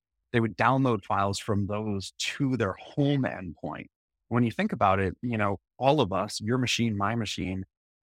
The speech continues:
we set up these perimeters of security around them, but, you know, there's no perimeter of security around someone's home machine that's sitting in their, in their house at night, right? Um, and they, they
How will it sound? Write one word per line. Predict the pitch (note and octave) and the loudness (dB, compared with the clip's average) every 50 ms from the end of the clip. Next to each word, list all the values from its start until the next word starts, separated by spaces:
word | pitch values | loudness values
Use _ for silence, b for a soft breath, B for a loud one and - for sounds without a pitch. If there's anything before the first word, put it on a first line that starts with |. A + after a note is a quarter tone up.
| _ - | _ -6
we | B2 A#2+ B2 C3 | -2 2 4 4
set | B2 - - D3+ C#3+ D#3+ | 4 4 2 2 2 2
up | C#3+ - - | 0 0 2
these | A#2+ A2 G#2 - | 2 2 2 0
perimeters | - - - G#2+ G#2 B2 C3 A#2+ G#2+ F#2+ F#2 F#2+ G2 G2 - - F#2 | -4 -4 -2 0 2 4 4 4 4 2 2 0 0 -2 -4 -6 -8
of | F2+ - | -8 -8
security | - F2+ - - B2+ C3+ D3+ C#3+ G#2+ F#2+ | -8 -8 -4 0 2 4 4 4 2 2
around | F2+ F2+ F2 F2+ F2+ F2+ F#2 | 0 -2 -2 -2 -4 -6 -8
them, | - - - - - _ - | -10 -10 -12 -12 -10 _ 2
but, | G#2+ G2+ F2 - _ _ _ _ - | 2 2 2 -2 _ _ _ _ -2
you | A#2+ A2+ | 0 2
know, | G#2 F#2+ G2 F#2 - - | 2 2 0 -2 -2 2
there's | - A#2 G#2+ A#2+ | 2 4 4 4
no | A#2+ A2+ A2+ A#2+ B2+ C3 | 4 4 6 6 6 4
perimeter | B2+ - - A#2+ A#2 A#2+ A2 G#2+ | 4 2 2 4 6 6 6 6
of | G2+ F#2+ - | 4 2 0
security | - - - - A#2 A#2+ A2+ G#2 F#2+ F#2+ | -6 -6 -2 0 4 4 6 6 6 4
around | F#2 F#2 F#2+ G2 F#2+ F#2+ F#2 | 4 4 2 2 2 0 -4
someone's | - - A2+ G#2+ G#2+ G2 F#2 - | -2 0 2 2 2 2 0 -2
home | - - - B2 A#2 A2+ A2+ A2 | -2 4 4 4 6 6 4 2
machine | G2 F#2 - - - B2 B2 A#2 G2 | 2 0 0 0 2 2 2 2 2
that's | F#2+ F2 - - | 0 0 -2 0
sitting | - A2 G2 G2 F#2+ | 0 0 2 2 2
in | F#2+ F#2+ F#2+ | 2 2 2
their, | F#2+ F#2+ F#2 F#2 F2+ - _ _ _ _ _ _ - | 2 0 0 0 -4 -8 _ _ _ _ _ _ -4
in | A2 G#2+ | -2 0
their | G2+ F#2 | 0 0
house | - - C3 C3 B2+ - - | 2 2 2 2 2 0 -2
at | G#2+ - | -4 -2
night, | E2+ F2 E2 D#2 - - | -2 -4 -4 -4 -6 -2
right? | - F#2+ F#2 F#2 G#2+ G#2+ _ _ _ _ _ - - | -2 0 2 2 0 -2 _ _ _ _ _ -4 -2
Um, | G#2+ G#2+ G#2 G2+ G2+ G2 F#2+ F#2 F2+ - _ _ _ - | 0 0 0 0 -2 -4 -6 -8 -12 -18 _ _ _ -4
and | A#2+ A#2 A2+ A2+ - - - | -2 0 0 0 -2 -2 2
they, | - A#2 B2+ B2 - | 4 6 6 6 4
they | C3+ C3+ B2+ | 2 0 0